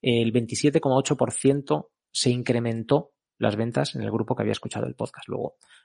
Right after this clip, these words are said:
nos hace pensar que esa marca que deja la, la palabra hablada es, eh,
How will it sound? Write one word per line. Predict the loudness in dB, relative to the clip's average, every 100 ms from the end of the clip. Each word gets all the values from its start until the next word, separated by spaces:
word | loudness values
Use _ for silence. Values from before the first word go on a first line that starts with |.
| -10
nos | -8
hace | -4 -2
pensar | 0 0 0 0
que | 0 2
esa | 0 2 2 2 -2 _ _ _
marca | 2 2 2
que | 2 2
deja | 2 2
la, | 4 4 4
la | 2 2
palabra | 4 4 4
hablada | 4 4 4 0 -6 -20 -20 _ _ 0
es, | 2 2 0 -2
eh, | 0 0 0 0 -2 -2